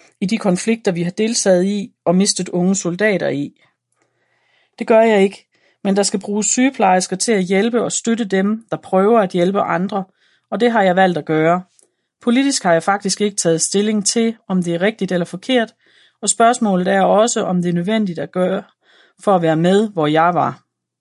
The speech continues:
Den morgen var jeg frisk og stolt over,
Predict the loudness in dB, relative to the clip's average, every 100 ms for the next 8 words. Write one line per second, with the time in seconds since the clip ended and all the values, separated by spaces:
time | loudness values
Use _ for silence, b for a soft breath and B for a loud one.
0 | _ _ _ _ _ _ _ _ _ b
1 | b b b b b b b b b b
2 | _ _ 0 2 4 4 4 4 4 2
3 | 0 -2 -2 -8 0 2 2 2 2 2
4 | 0